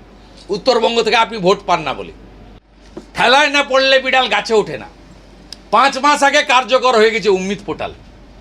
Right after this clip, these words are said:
যত ওয়াকফ প্রপার্টি রেজিস্ট্রেশন করতে হবে,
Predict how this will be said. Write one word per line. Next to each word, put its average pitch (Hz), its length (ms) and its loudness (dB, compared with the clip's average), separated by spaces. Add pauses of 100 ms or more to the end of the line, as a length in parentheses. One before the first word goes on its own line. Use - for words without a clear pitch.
(1500)
যত 240 220 0
ওয়াকফ 240 540 2
প্রপার্টি 262 400 0
রেজিস্ট্রেশন 220 580 -2
করতে 160 240 -6
হবে, 90 180 -10